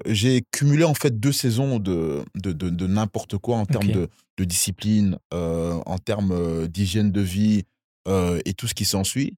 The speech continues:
Speaker 1: Et puis alors, ce qui se passe, c'est que la troisième année, j'ai un déclic durant, euh, la pré-saison où je me dis, « Là, il faut que je fasse quelque chose. »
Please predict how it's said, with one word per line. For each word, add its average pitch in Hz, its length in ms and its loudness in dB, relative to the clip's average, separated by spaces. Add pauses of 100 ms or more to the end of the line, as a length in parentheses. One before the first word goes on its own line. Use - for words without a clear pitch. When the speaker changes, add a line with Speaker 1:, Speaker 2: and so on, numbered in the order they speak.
(120)
Speaker 1:
Et 110 80 -2
puis 143 100 2
alors, 160 140 2
ce - 60 -4
qui 123 60 -8
se 117 80 -4
passe, 170 180 0
c'est 123 60 -6
que 120 120 0
la 104 120 4
troisième 135 540 0
année, 131 300 2 (1200)
j'ai 127 180 4
un 175 120 6
déclic 143 540 0
durant, 113 540 4
euh, 95 320 4
la 98 120 4
pré-saison 123 640 2
où 123 80 2
je 98 100 -2
me 101 120 4
dis, « 113 240 -2 (200)
Là, 110 220 2 (560)
il 107 80 -2
faut 127 160 -2
que 120 100 -2
je - 60 -2
fasse 113 160 -2
quelque - 160 -8
chose. » - 300 -8